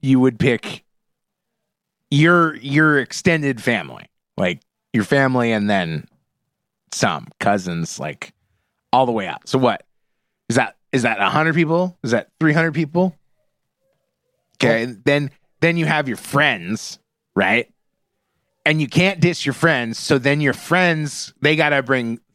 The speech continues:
Speaker 1: their family, and then they're gonna wanna bring their close friends, and then they're gonna wanna bring their family.
Speaker 2: Right.
Speaker 1: How, like, could you just as one individual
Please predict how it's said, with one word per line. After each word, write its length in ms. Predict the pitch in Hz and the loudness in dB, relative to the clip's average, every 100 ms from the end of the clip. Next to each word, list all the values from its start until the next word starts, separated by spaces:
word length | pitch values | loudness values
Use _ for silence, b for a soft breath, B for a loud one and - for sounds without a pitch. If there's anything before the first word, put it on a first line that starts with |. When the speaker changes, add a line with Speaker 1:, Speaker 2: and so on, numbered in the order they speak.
| _ | _
Speaker 1:
their 240 | - 156 165 | 0 4 2
family, 680 | - 117 98 90 87 90 - | 2 -4 -2 -6 -8 -10 -6
and 140 | 117 131 | -2 0
then 100 | 135 | 2
they're 100 | 147 | 2
gonna 180 | 151 139 | 2 0
wanna 200 | 131 123 | 0 0
bring 260 | 123 123 | -2 0
their 180 | 131 156 | 2 2
close 320 | - 170 135 - | 2 0 -2 -2
friends, 440 | 127 120 117 110 | 0 0 -2 -4
and 160 | 101 113 | -2 0
then 140 | 113 | 2
they're 140 | 131 | 2
gonna 160 | 147 143 | 2 0
wanna 200 | 127 120 | 0 0
bring 360 | 107 117 113 104 | 0 0 -2 0
their 260 | 135 147 | 2 2
family. 640 | 151 107 87 80 82 87 120 _ _ _ _ | 0 -6 -6 -8 -6 -6 -6 _ _ _ _
Speaker 2:
Right. 260 | - 107 85 _ _ _ _ _ _ _ _ _ _ - | -2 -2 -2 _ _ _ _ _ _ _ _ _ _ -4
Speaker 1:
How, 480 | - 160 214 214 - | -2 2 4 2 0
like, 380 | 175 151 - - | 0 -2 -2 -8
could 320 | - 220 208 | 0 2 2
you 600 | 160 175 196 170 135 127 | 2 4 4 6 4 2
just 560 | 120 113 143 156 - - - | 0 -2 0 -2 -6 -16 -2
as 600 | 139 135 135 135 - - - _ _ _ _ _ _ _ _ _ _ _ | 0 2 2 -2 -6 -12 -16 _ _ _ _ _ _ _ _ _ _ _
one 420 | 143 160 190 202 | 2 4 4 2
individual 1120 | 190 175 175 160 139 151 131 117 101 101 117 | 0 2 2 2 2 2 2 2 4 2 0